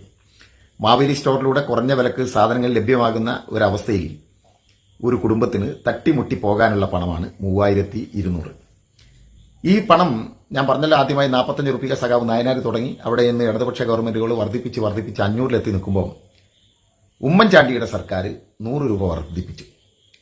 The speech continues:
ഈ ഇപ്പോൾ ഉള്ള, നിലവിലുള്ള ആയിരത്തി അറുന്നൂറ് പെൻഷനിൽ ആകെ യു ഡി എഫിന്റെ ഒരു സംഭാവന പറ-, എന്ന് പറയുന്നത് ഈ നൂറ് രൂപയാണ്. ഉമ്മൻചാണ്ടി സർക്കാരിന് എങ്ങനെയും വർദ്ധിപ്പിക്കുക, കാരണം കൊടുക്കുന്നില്ലല്ലോ. നമ്മുടെ നാട്ട-, നാടൻ ഭാഷയിൽ ഒരു പ്രയോഗമുണ്ട്, "ആയിരം ചാക്ക് പഞ്ചസാര എന്ന്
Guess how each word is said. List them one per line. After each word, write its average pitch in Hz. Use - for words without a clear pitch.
ഈ 135
ഇപ്പോൾ 147
ഉള്ള, 151
നിലവിലുള്ള 131
ആയിരത്തി 120
അറുന്നൂറ് 110
പെൻഷനിൽ 104
ആകെ 131
യു 147
ഡി 196
എഫിന്റെ 131
ഒരു 98
സംഭാവന 104
പറ-, 80
എന്ന് 92
പറയുന്നത് 82
ഈ 131
നൂറ് 131
രൂപയാണ്. 107
ഉമ്മൻചാണ്ടി 170
സർക്കാരിന് 160
എങ്ങനെയും 151
വർദ്ധിപ്പിക്കുക, 135
കാരണം 127
കൊടുക്കുന്നില്ലല്ലോ. 151
നമ്മുടെ 156
നാട്ട-, 156
നാടൻ 156
ഭാഷയിൽ 170
ഒരു 151
പ്രയോഗമുണ്ട്, 131
"ആയിരം 147
ചാക്ക് 135
പഞ്ചസാര 127
എന്ന് 127